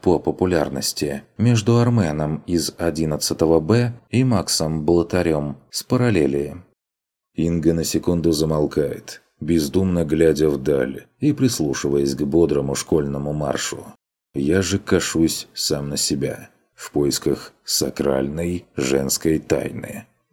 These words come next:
Что там они чуют? Феромоны? Будущий потенциал? Толщину... э, м, кошелька?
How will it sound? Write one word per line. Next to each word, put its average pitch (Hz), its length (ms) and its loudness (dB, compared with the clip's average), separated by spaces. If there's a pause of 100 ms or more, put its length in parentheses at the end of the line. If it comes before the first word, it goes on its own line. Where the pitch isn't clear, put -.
(120)
Что - 440 -2
там 101 220 2
они 110 260 4
чуют? - 560 -2 (300)
Феромоны? 78 760 0 (300)
Будущий 76 640 0
потенциал? 87 840 2 (320)
Толщину... 80 920 2 (120)
э, 78 560 0 (140)
м, 76 540 -6 (200)
кошелька? 78 920 0